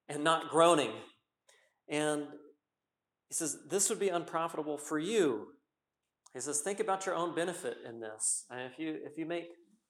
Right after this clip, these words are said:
God's ordained leadership to, to groan when you come around, it also doesn't help you either. <laughs> It's like, yeah, think about this.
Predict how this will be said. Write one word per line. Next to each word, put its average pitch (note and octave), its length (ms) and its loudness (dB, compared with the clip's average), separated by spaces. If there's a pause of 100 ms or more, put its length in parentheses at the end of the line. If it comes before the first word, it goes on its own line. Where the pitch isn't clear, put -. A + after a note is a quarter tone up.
(100)
God's C3+ 560 -6 (400)
ordained B2+ 640 -8 (500)
leadership C#3+ 720 -6 (760)
to, A2 360 -6
to C#3 120 -4
groan B2+ 540 -4
when D3 120 -4
you D3 100 -4
come D3+ 220 -6
around, D3+ 340 -4 (100)
it C#3+ 140 -2
also E3 340 -2
doesn't C#3 360 -2
help C#3 220 -4 (100)
you B2 400 -6
either. C#3+ 560 0
<laughs> - 240 2 (720)
It's - 280 -8
like, - 100 -4 (1120)
yeah, A#2 140 -8 (160)
think B3 200 4
about C3 360 0
this. - 480 -4